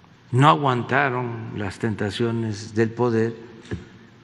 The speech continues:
y, eh, actuaron con prepotencia y se elevaron tanto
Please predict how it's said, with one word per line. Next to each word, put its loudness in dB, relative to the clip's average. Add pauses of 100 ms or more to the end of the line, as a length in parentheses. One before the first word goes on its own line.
(1200)
y, 4 (1600)
eh, 4 (1040)
actuaron -4
con -8
prepotencia -2 (1120)
y -4
se 2
elevaron 2
tanto 0